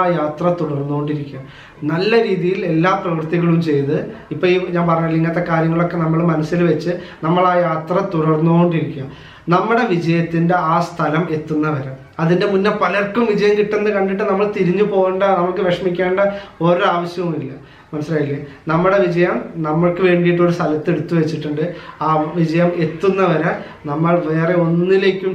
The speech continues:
ചിന്തിക്കേണ്ട ആവശ്യമില്ല. നമ്മൾ, നമ്മൾ ചെയ്യേണ്ട കാര്യങ്ങൾ ചെയ്ത് മുന്നോട്ട് പോവുക. ഞാൻ എൻ്റെ പേഴ്സണൽ ലൈഫ് ഞാൻ അനുഭവിച്ചതാണ്. ഞാൻ <clears throat> മുംബൈയിൽ വന്ന സമയത്ത്, ഒരു സിക്സ്റ്റീൻ ഇയേഴ്സ് മുന്നേ വന്ന സമയത്ത്,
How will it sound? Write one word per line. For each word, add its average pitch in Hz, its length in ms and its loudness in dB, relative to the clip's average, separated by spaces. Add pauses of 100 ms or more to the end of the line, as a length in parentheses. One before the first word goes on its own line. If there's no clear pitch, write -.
ചിന്തിക്കേണ്ട 165 460 -2
ആവശ്യമില്ല. 165 360 -2 (560)
നമ്മൾ, 160 220 0 (180)
നമ്മൾ 170 180 2 (140)
ചെയ്യേണ്ട 165 300 2 (100)
കാര്യങ്ങൾ 170 400 0
ചെയ്ത് 160 200 2 (100)
മുന്നോട്ട് 151 420 2
പോവുക. 147 260 -2 (480)
ഞാൻ 165 140 0 (200)
എൻ്റെ 175 180 0 (100)
പേഴ്സണൽ 180 460 2
ലൈഫ് 175 220 0 (100)
ഞാൻ 165 200 0
അനുഭവിച്ചതാണ്. 160 680 0 (440)
ഞാൻ 175 100 2 (100)
<clears throat> 165 380 -2
മുംബൈയിൽ 165 420 2
വന്ന 165 140 2 (120)
സമയത്ത്, 175 360 0 (400)
ഒരു 160 120 2 (120)
സിക്സ്റ്റീൻ 185 380 0
ഇയേഴ്സ് 180 280 0
മുന്നേ 175 220 2
വന്ന 175 140 0 (100)
സമയത്ത്, 170 400 0